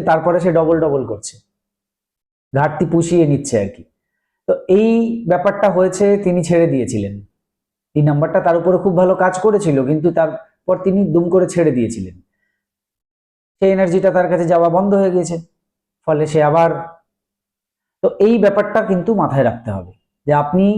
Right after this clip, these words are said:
এই নাম্বারগুলি ব্যবহার করছেন, নিজের উদ্দেশ্যে করুন বা অন্যের উদ্দেশ্যে করুন, আপনাকে এটা ধারাবাহিকভাবে চালিয়ে যেতে হবে,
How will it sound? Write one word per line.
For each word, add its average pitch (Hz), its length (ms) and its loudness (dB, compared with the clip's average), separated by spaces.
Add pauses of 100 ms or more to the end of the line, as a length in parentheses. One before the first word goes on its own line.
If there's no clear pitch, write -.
(680)
এই 151 80 2
নাম্বারগুলি 170 500 0
ব্যবহার 160 380 2
করছেন, 175 420 -2 (460)
নিজের 135 300 2
উদ্দেশ্যে 165 380 0
করুন 185 320 2
বা 175 100 2
অন্যের 147 300 -2
উদ্দেশ্যে 156 360 -2
করুন, 185 260 0 (640)
আপনাকে 156 360 -2
এটা 180 180 2
ধারাবাহিকভাবে 160 760 2
চালিয়ে 170 380 0
যেতে 143 240 0
হবে, 90 260 -8